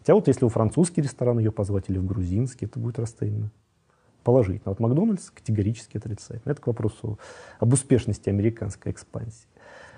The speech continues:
Ну, а что до мигрантов, то по-разному в разных странах к ним относятся, потому что тут, э, у мусульман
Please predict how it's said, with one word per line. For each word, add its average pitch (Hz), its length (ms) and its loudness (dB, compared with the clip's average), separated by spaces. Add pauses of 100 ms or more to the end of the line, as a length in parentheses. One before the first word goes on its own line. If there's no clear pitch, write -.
(140)
Ну, 156 120 4
а 160 80 4
что - 180 2
до 180 140 6
мигрантов, 220 680 4
то 165 200 2
по-разному 127 580 4
в 110 60 0
разных 107 320 2
странах 107 420 0
к - 60 -6
ним 117 120 -2
относятся, 247 460 -4
потому 135 160 -4
что - 100 -12
тут, - 380 -6
э, 143 60 -4
у 135 420 0
мусульман 233 640 2